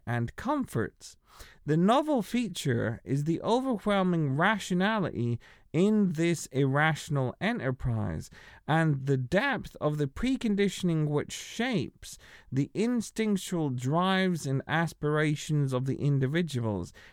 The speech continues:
and obscures the differences between false and true consciousness. For in reality, neither the utilization of administrative rather than physical controls,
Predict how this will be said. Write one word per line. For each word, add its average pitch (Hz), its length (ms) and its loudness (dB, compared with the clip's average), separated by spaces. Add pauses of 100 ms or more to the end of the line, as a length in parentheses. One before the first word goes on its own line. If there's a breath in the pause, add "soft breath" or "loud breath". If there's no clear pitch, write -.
(100)
and 143 140 0
obscures 220 720 0
the 185 100 -4
differences 185 680 -2
between 160 500 0
false 196 600 0
and 143 260 -2
true 135 500 -2
consciousness. 131 1160 -4 (680 loud breath)
For 220 420 2
in 147 280 2
reality, 170 640 0
neither 214 540 2
the 147 160 -2
utilization 165 1120 0
of 131 240 2
administrative 123 920 0 (360 loud breath)
rather 180 440 4
than 143 300 2
physical 214 640 -2
controls, 127 800 0